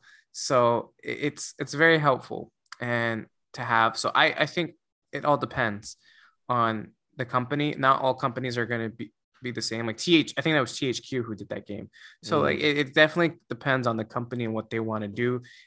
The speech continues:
Speaker 1: If they see there's value in still going the route of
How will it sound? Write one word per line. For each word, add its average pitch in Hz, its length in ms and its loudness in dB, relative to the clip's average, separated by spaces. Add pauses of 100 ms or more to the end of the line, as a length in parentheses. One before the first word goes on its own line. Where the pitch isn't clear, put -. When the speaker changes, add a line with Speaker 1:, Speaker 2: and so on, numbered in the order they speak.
Speaker 1:
If 117 140 -4
they 127 160 0
see 131 200 -2
there's 113 220 0
value 113 380 4
in 110 140 -2
still 123 680 2 (500)
going 123 460 0
the 113 100 2
route 110 380 4
of 107 220 -2